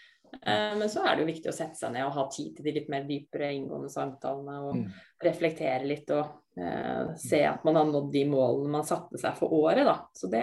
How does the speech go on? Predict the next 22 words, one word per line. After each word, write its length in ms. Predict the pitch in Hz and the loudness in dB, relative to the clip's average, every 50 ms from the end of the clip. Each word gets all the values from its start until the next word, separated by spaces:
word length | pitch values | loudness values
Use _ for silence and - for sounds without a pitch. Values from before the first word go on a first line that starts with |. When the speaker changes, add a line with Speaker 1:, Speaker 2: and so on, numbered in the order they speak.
| 247 220 | 0 0
Speaker 1:
også 240 | 202 - - 254 | -2 0 2 2
i-, 340 | 262 254 254 247 233 - - - | 2 2 2 0 -2 -2 0 0
implementerer 680 | 233 220 226 220 220 214 214 214 208 180 165 160 156 156 | 0 2 2 2 2 4 4 4 2 2 2 2 2 2
vi 140 | 151 147 | 2 0
i 20 | 147 | -2
Semine, 380 | - 156 156 156 143 139 139 | -2 -2 -2 -2 0 0 -2
at 140 | 139 139 - - | -2 -4 -4 -4
man 140 | - 156 - - - - - - - - - _ _ _ | -4 -4 -4 -6 -16 -20 -20 -20 -20 -20 -20 _ _ _
får 360 | - - - 156 151 143 147 156 | -4 2 6 6 8 8 8 6
et, 200 | 160 165 - - | 4 2 0 -2
det 180 | - 160 156 151 | 0 2 4 6
vi 80 | 156 156 | 6 6
kaller 240 | 170 156 143 147 147 | 8 8 6 6 6
medarbeiderhjul, 1000 | 147 147 139 139 156 147 151 147 147 147 151 151 160 185 233 269 277 269 240 | 6 4 6 6 6 6 6 4 4 4 4 6 6 8 8 8 8 8 8
at 160 | 226 220 220 220 | 6 6 4 4
vi, 140 | 208 214 208 208 | 4 4 4 4
eh, 960 | 208 208 - _ - 202 202 196 - - - - - - - - - - 165 - - _ _ _ _ _ _ _ _ _ _ _ _ _ _ - | 2 0 -4 _ -10 -8 -6 -6 -4 -4 -4 -2 -2 0 0 -2 -2 -4 -6 -8 -14 _ _ _ _ _ _ _ _ _ _ _ _ _ _ -8
eh, 160 | 165 160 156 156 | -6 -6 -4 0
alle 280 | - 196 165 151 156 156 | 2 2 2 2 0 -2
får, 320 | 160 - 160 156 160 165 | -2 0 2 2 2 4
eh, 240 | 165 165 165 165 165 165 - _ _ _ _ - - - - _ _ _ _ _ _ _ - | 4 2 2 2 0 -4 -10 _ _ _ _ -20 -20 -20 -20 _ _ _ _ _ _ _ -8
eh, 420 | - - - - - - 170 175 | -6 -4 -4 -4 -4 -4 -4 -6